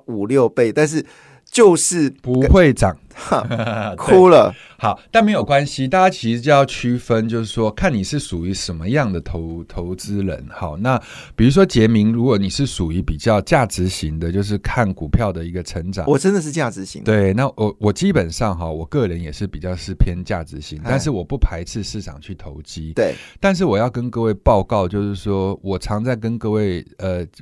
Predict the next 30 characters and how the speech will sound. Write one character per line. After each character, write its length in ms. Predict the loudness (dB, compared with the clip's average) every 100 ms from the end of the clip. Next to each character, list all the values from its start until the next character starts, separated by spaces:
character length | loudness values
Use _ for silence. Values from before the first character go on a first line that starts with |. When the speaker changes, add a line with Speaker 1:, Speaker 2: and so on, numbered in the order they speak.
| -6
Speaker 2:
分 180 | -4
享 180 | -4 -8
一 80 | -8
个 120 | -8
观 280 | -4 -4 -2
念， 200 | -4 -6 -12 -20 _
就 140 | -4 0
是 260 | 2 0 -2 _
你 140 | -2
到 180 | 2 2
底 160 | 0 -2
是 160 | -2
想 220 | -2 -4 -4
要 120 | -4
赚 260 | 0 0 -2
钱 240 | -6 -8
还 120 | -8
是 140 | -8 -8
致 220 | -8 -10
富？ 260 | -8 -10 -8
Speaker 1:
嗯。 300 | -8 -6 -8 -10
Speaker 2:
如 140 | -2 0
果 160 | 2
你 160 | 2 0
想 180 | -2 -4
要 120 | -4
赚 260 | 0 0 0
钱 320 | -4 -8 -4
的 100 | -2
话 220 | -2 -2